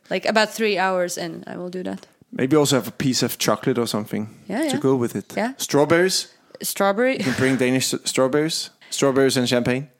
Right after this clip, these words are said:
Speaker 1: That's a very Scandinavian thing,
Speaker 2: Yeah, that
Speaker 1: I'd
Speaker 2: is
Speaker 1: say.
Speaker 2: a very Scandinavian
Speaker 1: Mm-hmm.
Speaker 2: thing. Good. Thank
Speaker 1: Wh-,
Speaker 2: you.
Speaker 1: how will you celebrate?
Speaker 2: I'm gonna meet, uh, my friend now, uh, and we're gonna go to, uh,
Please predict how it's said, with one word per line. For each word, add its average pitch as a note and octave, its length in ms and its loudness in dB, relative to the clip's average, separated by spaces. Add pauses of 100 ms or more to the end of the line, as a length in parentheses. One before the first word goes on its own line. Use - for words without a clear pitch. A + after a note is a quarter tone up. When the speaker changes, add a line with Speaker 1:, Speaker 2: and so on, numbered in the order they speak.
(140)
Speaker 1:
That's G3+ 180 -4
a G#3+ 60 0
very F#3+ 320 2
Scandinavian E3+ 640 -2
thing, - 180 -8
Speaker 2:
Yeah, A2 160 2
that A2+ 120 2
Speaker 1:
I'd A2 80 0
Speaker 2:
is A2 80 -2
Speaker 1:
say. - 80 -2
Speaker 2:
a - 20 2
very A2 120 4
Scandinavian G#2+ 520 -2
Speaker 1:
Mm-hmm. - 80 -2
Speaker 2:
thing. - 160 -2 (280)
Good. F3 220 0 (220)
Thank B2+ 240 -2
Speaker 1:
Wh-, - 20 -6
Speaker 2:
you. D#3+ 140 -2 (100)
Speaker 1:
how G#3+ 120 0
will G3+ 100 -2
you G#3 200 -2
celebrate? F#3+ 540 -6 (380)
Speaker 2:
I'm C#3 120 2
gonna D3 200 4
meet, D#3 320 4
uh, C#3+ 480 6
my C3+ 160 6
friend E3+ 280 4
now, G3 260 2 (280)
uh, C3 480 4
and C3 140 4
we're C#3 100 4
gonna C#3 220 2
go C#3 220 4
to, C3+ 500 4
uh, A2+ 400 2